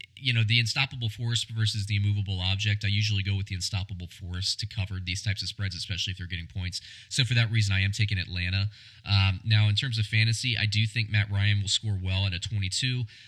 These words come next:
Um, at running back, I, I don't, I think the running backs are gonna have a tough time in Atlanta. Um, I think Julio Jones is going to pop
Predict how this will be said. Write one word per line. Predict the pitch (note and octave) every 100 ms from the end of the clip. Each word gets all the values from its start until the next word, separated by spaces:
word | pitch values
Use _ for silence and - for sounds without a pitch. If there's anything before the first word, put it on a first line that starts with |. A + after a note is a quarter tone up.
| - -
Um, | F#2+ F#2+ F#2+
at | G#2+ G#2
running | G#2 A#2 A2
back, | A2 A2 -
I, | - G#2 A2
I |
don't, | A2 A#2 A2+ _ -
I | A2+
think | C#3 A#2+
the | G#2+
running | A2 G#2+
backs | G2+ G2+
are | G2+
gonna | F#2+
have | E2+
a |
tough | - G2
time | A#2+ G2
in | F#2+
Atlanta. | - F#2+ F#2+ F#2+ G2+ - - -
Um, | F#2 F#2 F#2 F2+ F2 G#2+
I |
think | G#2 C3 A2+
Julio | D3+ C#3 A#2+ G#2+
Jones | G#2 G#2 G#2+ G2
is | - F#2+
going | G2+ F#2
to | G2
pop | - G2 F#2